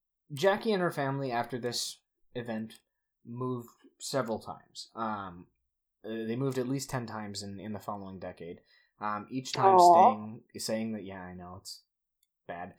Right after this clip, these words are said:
Speaker 1: But each time they moved, they, they said that the paranormal activity they were experiencing was lessened with each move.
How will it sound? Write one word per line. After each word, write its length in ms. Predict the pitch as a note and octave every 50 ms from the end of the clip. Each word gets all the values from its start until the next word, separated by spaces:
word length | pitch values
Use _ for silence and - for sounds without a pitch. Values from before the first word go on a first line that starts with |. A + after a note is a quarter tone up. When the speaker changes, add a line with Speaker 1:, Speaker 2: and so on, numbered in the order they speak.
| - - - _ -
Speaker 1:
But 240 | E3 F#3 F3+ - -
each 200 | F3 F3+ - -
time 160 | G3+ G3 F3+
they 100 | E3+ D3
moved, 320 | C3+ C3+ B2+ C#3 D#3 D3
they, 400 | C#3 C3 B2 A#2+ A#2 A2+ A#2 A2 A2
they 260 | A#2 A2 A2 A2 G#2
said 260 | - - B2+ A#2+ A#2
that 80 | A#2 G#2+
the 60 | -
paranormal 760 | - - B2 A#2+ A#2 A#2 A#2+ A#2 A#2 A#2+ A#2+ A#2+ A#2+ A2 -
activity 340 | G#2+ A2 - B2 A#2 A#2+ A#2
they 160 | A2+ A2+ G#2+
were 140 | G#2 G#2+ G#2
experiencing 640 | G2 - - A#2 A#2+ B2+ C#3+ D3 - E3 D#3+ C#3+ B2+
was 260 | A#2 A2+ G#2+ G#2 G#2+
lessened 440 | A2 A2+ A#2 A2+ - - F2 E2+ D#2+ -
with 140 | F#2 F#2 -
each 260 | - F#2+ - - -
move. 200 | E2+ D#2+ - -